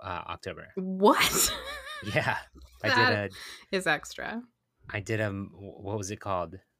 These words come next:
Speaker 1: It was called a costume a day challenge or something like that.
Speaker 2: Okay.
Speaker 1: I was working at the bar, so it was, like, easy to be inspired to do. And it was simple stuff, you know, like a doctor's jacket and a stethoscope or <clears throat>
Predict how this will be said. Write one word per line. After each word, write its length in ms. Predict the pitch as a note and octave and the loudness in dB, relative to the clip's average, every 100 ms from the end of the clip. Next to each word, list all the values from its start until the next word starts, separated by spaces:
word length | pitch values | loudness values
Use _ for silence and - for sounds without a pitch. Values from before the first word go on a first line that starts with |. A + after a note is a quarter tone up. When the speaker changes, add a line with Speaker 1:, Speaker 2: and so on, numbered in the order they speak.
| _ _ | _ _
Speaker 1:
It 80 | A2 | -6
was 140 | F#2+ | -6
called 240 | - G#2+ | -2 0
a 80 | G2+ | 0
costume 400 | - G#2+ - A2 | 0 -2 -2 -4
a 40 | G#2+ | -2
day 200 | A#2 A#2+ | -2 -2
challenge 360 | B2+ C3+ F#2+ | -2 -2 -4
or 60 | E2+ | -6
something 300 | - F2+ F2 | -8 -8 -8
like 160 | E2 | -10
that. 240 | - - - _ _ _ - | -8 -10 -12 _ _ _ -4
Speaker 2:
Okay. 340 | A#3 - C4 E4+ - - | -4 0 0 -2 -8 -2
Speaker 1:
I 120 | B2 | 2
was 180 | B2 A#2+ | 2 2
working 260 | C#3+ D#3 | 0 2
at 100 | D3+ | 0
the 60 | C#3+ | 0
bar, 400 | A2+ G#2 F#2+ F#2 | 2 4 4 0
so 160 | - | -4
it 60 | A2 | -4
was, 100 | G#2 | -2
like, 260 | G#2+ - G#2 | -4 -4 -6
easy 220 | G#2 G#2 | -2 0
to 120 | G2 | 0
be 440 | F2 F#2 F2+ F2+ - | -2 -4 -4 -6 -4
inspired 480 | G#2 - F#2+ F#2 - | -4 0 0 0 -2
to 80 | |
do. 420 | F2 F2 F2 F2+ - - _ _ _ _ _ _ - | -6 -4 -2 -6 -10 -20 _ _ _ _ _ _ -2
And 80 | D3+ | 2
it 60 | |
was 160 | F3+ D3 | 2 2
simple 280 | A#2+ A2 G2 | -2 -2 -6
stuff, 440 | - F2 E2+ - | -2 -2 -2 -6
you 60 | F#2+ | -2
know, 200 | F2+ F#2 | 0 0
like 160 | F2 | -2
a 60 | F#2 | -2
doctor's 360 | F2 E2+ F#2+ | -4 -4 -6
jacket 360 | - F2+ D#2+ E2+ | -2 -2 -2 -8
and 80 | F2 | -10
a 20 | |
stethoscope 800 | - F#2 - - - F2 E2+ E2+ F2 | -6 -6 -6 -8 -6 -4 -6 -8 -10
or 280 | E2+ F#2 - _ _ _ - _ _ - | -10 -10 -18 _ _ _ -20 _ _ -20
<clears throat> 60 | _ | _